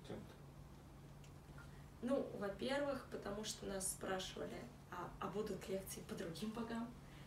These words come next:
Speaker 2: А будут лекции по асам, по ванам? Мы такие: «Нет, не будет». Такие: «Ну, может быть, хотя бы по Одину?» — спрашивали наши слушатели настойчиво.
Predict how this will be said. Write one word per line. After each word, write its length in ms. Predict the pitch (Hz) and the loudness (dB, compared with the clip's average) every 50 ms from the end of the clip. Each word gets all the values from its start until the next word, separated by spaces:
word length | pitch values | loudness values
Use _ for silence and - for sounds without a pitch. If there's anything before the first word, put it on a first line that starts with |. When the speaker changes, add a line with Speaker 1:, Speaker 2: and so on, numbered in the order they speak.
| - - - | -10 -6 -2
Speaker 2:
А 60 | - 202 | 0 6
будут 320 | 202 220 202 196 196 - | 6 8 8 8 6 6
лекции 360 | 190 196 190 - - - 196 180 | 6 4 4 4 2 -2 -2 0
по 180 | - 170 185 | 4 4 6
асам, 260 | 226 233 - 220 202 | 6 6 4 2 0
по 120 | 202 - - | 0 0 2
ванам? 500 | 175 185 214 226 226 208 190 185 190 196 - - - - - - | 6 8 8 8 8 6 4 4 2 -2 -4 -8 -10 -10 -4 0
Мы 80 | 196 190 | 0 0
такие: 340 | - 202 190 - - 170 170 | 2 0 -2 0 0 -2 0
«Нет, 280 | 170 196 233 277 294 285 - | 2 4 4 4 4 4 4
не 120 | 233 208 196 | 2 2 2
будет». 400 | 185 175 180 202 220 220 - 247 - - - | 2 2 0 0 0 0 -2 -6 -6 -8 -10
Такие: 180 | - - - - - | -10 -10 -10 -8 -4
«Ну, 160 | 330 349 349 359 | -2 0 4 6
может 240 | 381 440 440 - | 6 6 4 4
быть, 160 | - 370 - - | 2 0 2 4
хотя 280 | 440 - - 370 359 359 | 2 4 4 4 4 6
бы 160 | 339 339 320 | 6 4 4
по 280 | - - 285 269 - - - 311 311 330 | 6 8 8 8 8 6 4 4 6 6
Одину?» — 440 | 320 302 254 226 226 247 262 247 - | 6 8 8 8 8 8 8 8 6
спрашивали 600 | - - - - 214 214 220 - - 220 226 226 208 | 6 4 6 8 10 10 10 12 10 10 12 12 10
наши 280 | 202 202 202 - - 202 | 10 10 10 8 8 4
слушатели 640 | - - 185 214 220 - - 202 - - 196 196 190 | 2 4 2 2 2 2 0 0 2 4 6 6 8
настойчиво. 680 | 190 196 202 - - - 185 180 180 175 - - 208 | 8 6 6 4 2 2 2 2 2 0 -2 -2 -2